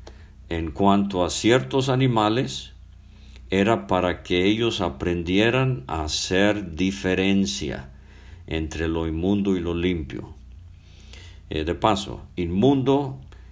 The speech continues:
es una palabra clave en este capítulo, aparece treinta y dos veces,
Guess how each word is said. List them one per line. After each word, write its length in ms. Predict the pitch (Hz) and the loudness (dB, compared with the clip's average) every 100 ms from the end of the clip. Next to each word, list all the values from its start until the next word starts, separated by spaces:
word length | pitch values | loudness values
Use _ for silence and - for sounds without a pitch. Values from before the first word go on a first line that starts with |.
| - | -8
es 220 | 80 - | -6 0
una 240 | 98 92 | 0 0
palabra 420 | - 92 95 90 78 | 0 2 2 0 0
clave 380 | 104 107 95 | 2 4 4
en 60 | 85 | 0
este 280 | 87 - 82 | -4 -4 -4
capítulo, 560 | 80 69 92 85 95 | -4 -2 -4 -2 0
aparece 520 | 90 87 85 87 85 71 | 0 0 0 0 -2 -4
treinta 520 | - 113 135 131 113 | 0 0 0 0 0
y 80 | 104 | 2
dos 300 | 110 104 95 | 0 0 0
veces, 640 | 104 101 67 65 - - | 0 0 -6 -8 -12 -18